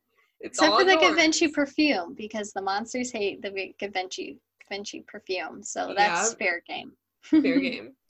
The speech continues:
Speaker 1: And then, of course, also cell phones. <laughs>
Speaker 2: Yeah. <laughs>
Speaker 1: Just anybody's random cell phone.
Speaker 2: Yeah. Um, so Argus and the Harpies head back to camp, and Percy sends Missus O'Leary to find Grover. And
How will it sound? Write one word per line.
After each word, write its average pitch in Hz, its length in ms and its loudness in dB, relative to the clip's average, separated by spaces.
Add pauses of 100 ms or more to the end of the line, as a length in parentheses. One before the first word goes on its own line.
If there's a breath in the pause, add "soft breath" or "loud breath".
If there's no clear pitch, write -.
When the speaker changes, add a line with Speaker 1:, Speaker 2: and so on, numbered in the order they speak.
(240 soft breath)
Speaker 1:
And 208 180 4
then, 226 220 6 (100)
of 214 160 -2
course, 202 340 -2
also 185 580 -2
cell 180 320 -2
phones. - 500 -16 (200)
<laughs> - 240 -16
Speaker 2:
Yeah. 339 680 4
<laughs> 339 140 4 (300)
Speaker 1:
Just 226 260 -16
anybody's 190 500 0
random 160 280 -6
cell - 240 -10
phone. - 280 -16 (180)
Speaker 2:
Yeah. - 200 -4 (1300 loud breath)
Um, 240 520 4 (160)
so - 180 2
Argus 359 440 4
and 311 80 0
the 302 60 2
Harpies 254 460 0
head 233 280 0
back 196 300 0
to - 100 -6
camp, 180 380 -6
and 196 200 -10
Percy 214 280 -6
sends 226 320 -6
Missus 202 360 -8
O'Leary 196 380 -4
to 185 180 -14
find 180 300 -6
Grover. 196 580 -4 (840)
And 214 360 0